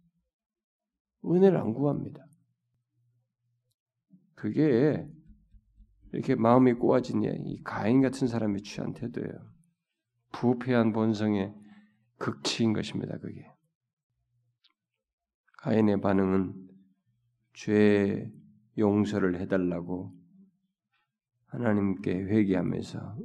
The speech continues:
은혜를 구하는 것이 아니라 전 딴 반응했죠. 그래서 우리가 여기서 보는 것입니다. 가인에게 있어서 은혜는, 가인에게 있어서 은혜는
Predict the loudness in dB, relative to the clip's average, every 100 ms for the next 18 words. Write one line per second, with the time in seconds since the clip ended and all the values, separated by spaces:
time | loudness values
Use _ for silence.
0 | 2 4 4 2 -4 -8 -8 -8 -8 -10
1 | -10 -10 -8 -10 -12 -14 _ _ _ _
2 | _ _ _ _ _ _ _ _ _ _
3 | _ _ -20 _ _ _ _ _ _ _
4 | -16 -10 -8 -8 -4 0 4 4 4 4
5 | 2 -2 -8 -10 -18 _ _ _ _ _
6 | _ -20 _ _ _ -16 -10 -8 -2 0
7 | 4 4 4 2 -2 0 -2 -2 -8 -12
8 | -12 -14 -20 _ _ _ _ _ _ -20
9 | -20 _ _ -16 -6 0 2 4 4 4
10 | 2 -2 -6 -4 -2 0 4 4 4 2
11 | 0 -2 -4 -6 -14 -20 _ _ -12 -4
12 | 0 0 -2 -4 -6 -10 -10 -8 -10 -12
13 | _ _ _ -4 0 2 2 2 0 -6